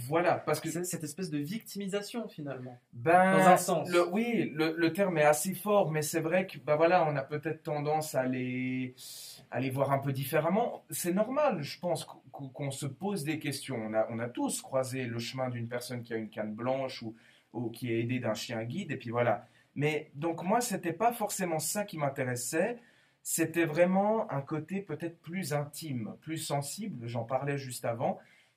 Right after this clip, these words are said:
Speaker 1: qui du coup touche à l'imaginaire, touche à quelque chose de plus personnel. Et ça, effectivement, pour revenir à ta question,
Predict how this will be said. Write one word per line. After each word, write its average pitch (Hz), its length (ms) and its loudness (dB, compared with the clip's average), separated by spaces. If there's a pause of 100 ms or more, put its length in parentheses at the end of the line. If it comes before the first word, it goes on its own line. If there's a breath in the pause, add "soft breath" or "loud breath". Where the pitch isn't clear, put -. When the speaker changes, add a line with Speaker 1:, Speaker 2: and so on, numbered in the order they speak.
Speaker 1:
qui 156 140 -8
du 160 140 -4
coup 220 220 -6
touche - 360 -6
à 131 140 0
l'imaginaire, 156 800 -4
touche 190 320 -10
à 120 80 -8
quelque 127 160 -10
chose 175 220 -10
de 123 80 -8
plus 139 180 -12
personnel. 139 640 -6 (400 loud breath)
Et 110 80 -6
ça, 226 240 0
effectivement, 143 580 -4
pour - 300 -10
revenir 131 320 -4
à 110 60 0
ta 113 140 -6
question, 131 380 -6